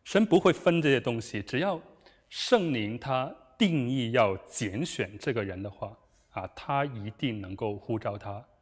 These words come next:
来悔改和信主。而另外一方面呢，其实我非常惊叹那位小组长他心中的那个坚定啊。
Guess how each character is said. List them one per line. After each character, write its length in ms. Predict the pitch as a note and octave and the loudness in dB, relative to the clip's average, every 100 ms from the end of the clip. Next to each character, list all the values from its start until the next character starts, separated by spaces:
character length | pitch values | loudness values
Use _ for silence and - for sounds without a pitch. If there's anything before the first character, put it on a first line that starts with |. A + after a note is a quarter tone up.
| _ _ _ _ | _ _ _ _
来 160 | - G2 | -4 -4
悔 240 | - F#2 | -4 -8
改 160 | G2 F2+ | -6 -8
和 100 | F#2 | -8
信 280 | - - G#2+ | -12 -12 -12
主。 180 | - - _ _ _ - _ _ _ _ _ _ _ _ - | -14 -18 _ _ _ -20 _ _ _ _ _ _ _ _ 0
而 100 | C3+ | 2
另 140 | E3+ | 2
外 120 | E3 | 0
一 60 | C3 | -2
方 180 | - B2+ | -4 -4
面 240 | B2+ A#2 | -4 -8
呢， 80 | G#2+ | -10
其 160 | - A#2 | -8 -8
实 180 | - | -6
我 300 | G#2 G2 G2 - | -6 -8 -10 -10
非 180 | - C3 | -4 -2
常 340 | - F#2 F2+ - _ _ _ - | -4 -10 -10 -18 _ _ _ -6
惊 280 | - B2 B2+ | 0 0 0
叹 380 | - A#2+ G2 - _ | -4 -6 -6 -16 _
那 160 | C#3 B2+ | -2 0
位 120 | A#2 | 0
小 420 | G#2+ - - F#2+ A2 | -2 -6 -4 -2 -4
组 180 | - | -6
长 280 | G#2+ G2 A#2 | -6 -6 -8
他 340 | C3 A2 G#2 B2+ _ _ _ - | -2 -2 -2 -6 _ _ _ -4
心 400 | - E3 C#3 C#3+ | 0 2 2 2
中 260 | C3+ A#2+ | 0 0
的 200 | A2+ F#2 - _ _ _ | -2 -2 -8 _ _ _
那 100 | - | -8
个 140 | - G2+ - | -6 -6 -6
坚 400 | - C#3+ A#2+ B2+ | 2 4 4 -2
定 240 | A#2 G#2+ F#2 | -4 -6 -8
啊。 160 | G2 | -16